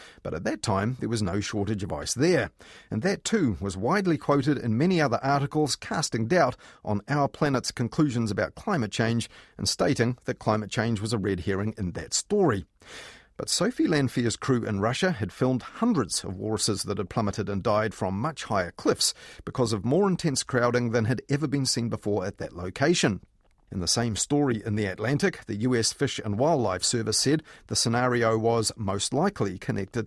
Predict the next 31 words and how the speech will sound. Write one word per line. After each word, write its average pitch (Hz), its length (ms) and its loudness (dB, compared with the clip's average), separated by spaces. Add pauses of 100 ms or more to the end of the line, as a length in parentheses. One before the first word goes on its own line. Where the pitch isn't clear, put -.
(100)
to - 100 -4
global 101 400 -2
warming. 143 400 2 (400)
And 107 140 0
another 202 300 2
walrus 143 480 2
expert 135 500 0
from 120 200 -2
the 107 60 0
very 160 240 4
same 143 380 2
University 131 560 2
of 104 100 0
Alaska, 156 500 0 (100)
Professor - 420 0
Nicole 113 380 -2
Messati, 202 560 0 (400)
told 247 240 -2
The 160 100 4
Atlantic 127 440 0
the 127 100 -2
situation 107 560 0
was 76 120 -6
complicated, 147 720 2
but 139 220 2 (220)
climate 151 380 0
change 123 380 0 (160)
is 123 320 2 (120)
affecting 92 420 -4
the 101 80 -2
walruses. 127 800 2